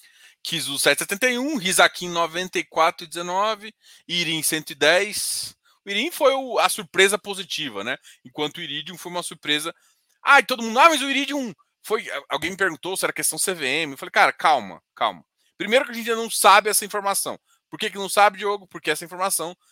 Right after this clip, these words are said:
cê, você só vai saber quando o relatório chegar. Muito difícil acontecer. E o Iridium, ele tem vários fatores que compõem a receita. Uma delas é negociação, tanto de cri quanto de F I. Cara, tem meses que vai ruim. Agora,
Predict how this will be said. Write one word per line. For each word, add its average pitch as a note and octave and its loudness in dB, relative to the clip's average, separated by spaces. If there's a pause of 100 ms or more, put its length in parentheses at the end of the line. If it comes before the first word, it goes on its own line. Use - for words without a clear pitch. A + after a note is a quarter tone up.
cê, - -6
você A#3+ -10
só D3+ -2
vai D#3 6
saber D#3 -2
quando F3+ -12
o F3+ -10
relatório F3+ -2
chegar. D#3+ -2 (340)
Muito A3+ -6
difícil G3+ -6
acontecer. F#3 -6
E G3 -12
o A#3+ -6
Iridium, F3+ -8 (280)
ele E3+ -2
tem A#3+ -4
vários G3+ 8
fatores G3+ -2
que G#3 -12
compõem G#3+ -6
a G#3+ -2
receita. G#3+ 0 (380)
Uma A3+ 4
delas D#3+ 6
é G#3 -2
negociação, F#3+ 0
tanto C#3+ -6
de D#3+ -14
cri D3+ -8
quanto F3 -10
de F3+ -6
F G3 -8
I. G#3 -8 (760)
Cara, A2+ 6
tem D3 -4
meses B2+ 2
que - -6
vai D#3+ 4
ruim. F#3+ -8
Agora, A#2 0